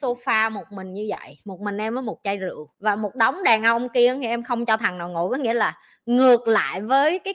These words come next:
kiểu mà đàn ông giàu ngồi và gái bu, đúng không? Còn em là ngược lại, là em giàu và em ngồi một mình và em ngó trai theo kiểu là, "Ủa, giàu là vậy đó hả?" Đây là cái mà tất cả mọi người muốn đây hả?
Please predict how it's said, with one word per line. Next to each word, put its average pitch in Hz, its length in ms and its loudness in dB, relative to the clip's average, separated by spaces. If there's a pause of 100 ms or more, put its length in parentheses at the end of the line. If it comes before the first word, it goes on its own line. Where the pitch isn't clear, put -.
kiểu 220 220 -4
mà 285 140 -4
đàn 208 200 0
ông 240 240 0
giàu 190 280 4
ngồi 196 240 0
và 190 100 -2
gái 208 300 2
bu, 254 260 6
đúng 269 140 0
không? 233 160 -4
Còn 190 140 -6
em 220 260 -2
là 214 100 0
ngược 202 280 -6
lại, 170 180 -6
là 170 160 -8
em 240 200 0
giàu 180 280 0
và 180 100 -6
em 214 160 -6
ngồi 185 160 -4
một 170 160 -14
mình 185 220 -14
và 180 80 -6
em 214 180 -8
ngó 240 240 -4
trai 214 260 2
theo 208 100 -6
kiểu 190 180 -10
là, 185 140 -4 (100)
"Ủa, 220 100 0
giàu 240 280 4
là 202 140 2
vậy 190 180 0
đó 226 80 -2
hả?" 220 280 -6 (400)
Đây 233 180 2
là 208 100 2
cái 220 220 2
mà 277 80 -4
tất 208 120 -6
cả 175 140 -2
mọi 175 180 -8
người 180 160 -6
muốn 190 380 -6
đây 233 120 -4
hả? 175 180 -4